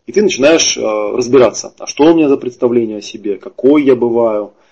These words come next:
Начинаешь с этим копаться, копаться, копаться. И, в общем, опыт показывает, вот мой опыт показывает, можете со мной не согласиться, но я, так сказать, свое мнение выскажу, то, что я видел, что на самом деле в жизни нет никакого истинного "я", вот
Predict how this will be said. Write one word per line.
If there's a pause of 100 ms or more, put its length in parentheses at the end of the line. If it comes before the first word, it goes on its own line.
(260)
Начинаешь
с
этим
копаться,
копаться,
копаться.
И,
в
общем,
опыт
показывает,
вот
мой
опыт
показывает, (680)
можете
со
мной
не
согласиться, (300)
но
я,
так
сказать,
свое
мнение
выскажу,
то,
что
я
видел, (400)
что
на
самом
деле
в
жизни
нет
никакого (420)
истинного (100)
"я", (180)
вот